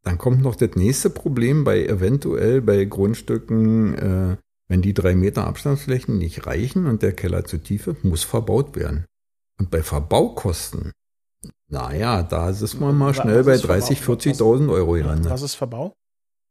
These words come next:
Speaker 1: Verbau ist, ähm, dann wird die Wand, also dann wird das aufgehende Mauerwerk genommen und dann wird ein Verbau gesetzt mit Spundwänden oder mit einer Trägerbohlenwand, äh,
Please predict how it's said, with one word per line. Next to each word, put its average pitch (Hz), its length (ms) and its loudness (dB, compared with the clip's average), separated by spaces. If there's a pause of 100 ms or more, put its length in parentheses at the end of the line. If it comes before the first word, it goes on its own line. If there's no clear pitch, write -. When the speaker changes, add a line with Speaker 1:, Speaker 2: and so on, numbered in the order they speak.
(220)
Speaker 1:
Verbau 90 460 0
ist, - 600 0
ähm, 131 440 4
dann 104 220 4
wird 135 260 2
die 95 240 2
Wand, 127 400 2
also 104 200 4
dann 98 260 2
wird 127 200 2
das - 220 -4
aufgehende 143 500 2
Mauerwerk 180 540 4
genommen 190 380 4
und 190 140 2
dann 135 140 4
wird - 180 0
ein 156 120 4
Verbau 98 440 4
gesetzt 139 480 2
mit 107 160 4
Spundwänden 190 880 2 (600)
oder 143 280 6
mit 123 320 6
einer 110 460 4
Trägerbohlenwand, 175 1200 0
äh, 135 440 4